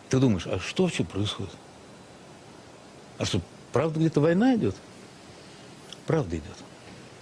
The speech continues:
И война страшная. И это надо очень чётко понимать. И она, к сожалению,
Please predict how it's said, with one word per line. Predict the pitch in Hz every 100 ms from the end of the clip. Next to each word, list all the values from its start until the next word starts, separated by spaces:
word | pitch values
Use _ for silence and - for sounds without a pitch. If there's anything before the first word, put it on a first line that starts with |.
| - - -
И | -
война | 117 131 180
страшная. | - - 78 - - - - - - - - - - - - - - -
И | -
это | 180 156
надо | 117 107
очень | 113 127
чётко | 120 151 -
понимать. | - 101 101 92 - - - - - - -
И | 139
она, | 156 208 202 - - -
к | -
сожалению, | - 110 139 143 123 104